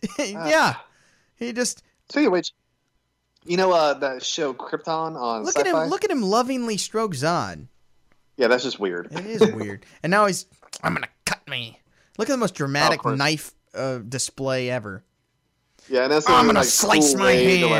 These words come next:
Speaker 1: hand. Let's just do it as much as possible." And then just,
Speaker 2: Yes.
Speaker 1: all you have to do is just put the body in the liquid, put some blood on the face, and then dump it in. And that's all you do.
Speaker 2: A, a dab will do, yeah. Just, you know, poke your finger.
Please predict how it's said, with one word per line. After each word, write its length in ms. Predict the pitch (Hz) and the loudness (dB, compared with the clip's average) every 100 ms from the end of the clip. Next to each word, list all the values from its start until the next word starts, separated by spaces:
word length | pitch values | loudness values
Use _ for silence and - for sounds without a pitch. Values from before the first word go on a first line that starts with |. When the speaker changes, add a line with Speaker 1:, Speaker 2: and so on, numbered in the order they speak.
| - | 0
Speaker 1:
hand. 200 | 113 104 | -4 -6
Let's 220 | 143 165 | -2 0
just 200 | - 170 - | 0 0 4
do 140 | 185 | 4
it 100 | 170 | 4
as 200 | 151 123 | 2 0
much 220 | 143 151 | -2 -2
as 80 | 151 | -4
possible." 760 | - 160 127 - 127 110 101 101 | -6 -4 -2 -4 -6 -6 -8 -10
And 120 | 104 | -10
then 160 | 107 104 - - - _ | -10 -12 -16 -20 -20 _
just, 260 | 147 - 226 | -6 -4 0
Speaker 2:
Yes. 120 | 214 | 4
Speaker 1:
all 160 | 247 302 | 6 6
you 160 | 311 | 6
have 120 | 294 - | 4 2
to 80 | |
do 260 | 269 320 285 | -2 0 2
is 120 | 170 | 0
just 240 | - 185 - _ _ | -2 -4 -6 _ _
put 180 | 156 160 | -4 -2
the 80 | 247 | 2
body 420 | 226 214 220 190 | 2 2 0 0
in 140 | 170 | 0
the 100 | 226 | 0
liquid, 540 | 208 143 - 147 156 131 _ _ _ | -2 -2 -2 -4 -4 -10 _ _ _
put 180 | 143 143 | -6 -4
some 220 | - 269 | -4 -2
blood 260 | 226 214 196 | 0 0 0
on 120 | 190 | -2
the 60 | |
face, 440 | 180 180 175 208 - | -2 -2 -4 -6 -8
and 160 | 196 | -6
then 180 | 208 190 - | -6 -8 -8
dump 280 | 110 110 | -10 -6
it 120 | 151 180 | -4 -2
in. 400 | 233 240 131 - - | -2 -4 -6 -10 -10
And 240 | 131 113 | -6 -4
that's 240 | 139 175 | -4 -2
all 240 | 180 208 220 | -2 -2 -4
you 140 | 220 | -6
do. 240 | 226 247 135 | -4 -4 -4
Speaker 2:
A, 1200 | - _ _ _ _ _ _ _ _ _ _ 117 | -8 _ _ _ _ _ _ _ _ _ _ -6
a 20 | |
dab 240 | 123 170 180 | 2 2 2
will 100 | 135 | 2
do, 180 | 170 | 2
yeah. 220 | 151 95 87 | 2 0 -4
Just, 280 | 127 117 156 | -6 -8 -4
you 80 | |
know, 120 | 131 120 | -2 0
poke 240 | 175 202 | 0 0
your 100 | 110 | -2
finger. 440 | 170 185 101 92 | -2 -2 -2 -4